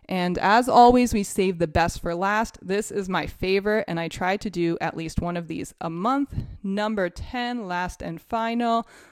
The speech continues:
like I said, my favorite thing to do is host local events or attend local events. So you can do this in one of two ways. You can literally just attend and go, and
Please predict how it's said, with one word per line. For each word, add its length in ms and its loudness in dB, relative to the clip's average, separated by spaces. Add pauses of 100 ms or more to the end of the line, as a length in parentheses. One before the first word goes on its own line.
(180)
like 320 2
I 100 2
said, 360 -2
my 140 -4
favorite 460 0
thing 200 -2
to 120 -2
do 400 2
is 240 0
host 480 2 (140)
local 580 0
events 380 -6
or 160 8
attend 320 4
local 300 -6
events. 360 -8 (440)
So 120 0
you 160 4
can 80 4
do 80 4
this 120 0
in 100 2
one 100 4
of 120 -2
two 160 2
ways. 180 4
You 80 -4
can 300 -4
literally 360 4
just 240 -2
attend 480 0
and 240 -4
go, 360 2 (720)
and 500 -2